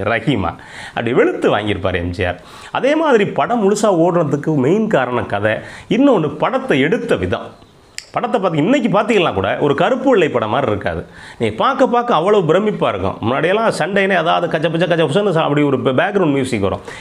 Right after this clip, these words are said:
இதுல அப்படி எதுவுமே வராது. சண்டை, அடி சண்டை போடுவாங்க.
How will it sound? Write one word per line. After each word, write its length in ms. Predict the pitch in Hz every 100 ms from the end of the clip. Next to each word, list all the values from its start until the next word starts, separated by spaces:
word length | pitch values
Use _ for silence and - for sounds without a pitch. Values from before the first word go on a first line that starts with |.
| -
இதுல 40 |
அப்படி 240 | 180 131
எதுவுமே 320 | 139 233 269 196
வராது. 360 | 120 101 85 - - -
சண்டை, 480 | - 190 285 294 220
அடி 200 | 139 127
சண்டை 300 | 185 254 220
போடுவாங்க. 580 | 175 208 143 95 131